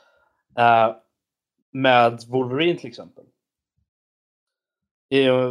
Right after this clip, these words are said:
det, jag menar, den här Dark, Dark Phoenix kommer ju,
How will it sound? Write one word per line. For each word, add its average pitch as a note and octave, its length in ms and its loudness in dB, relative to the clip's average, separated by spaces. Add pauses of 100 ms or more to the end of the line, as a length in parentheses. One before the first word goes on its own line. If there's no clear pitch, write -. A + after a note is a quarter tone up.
(160)
det, C#3+ 480 -2 (160)
jag D#3 160 -10
menar, D3 340 -2 (1500)
den D3+ 140 2
här D3+ 360 2
Dark, C3+ 320 -2 (100)
Dark C#3 340 -8
Phoenix F#3 360 -4
kommer C3+ 340 -4
ju, B2+ 300 -2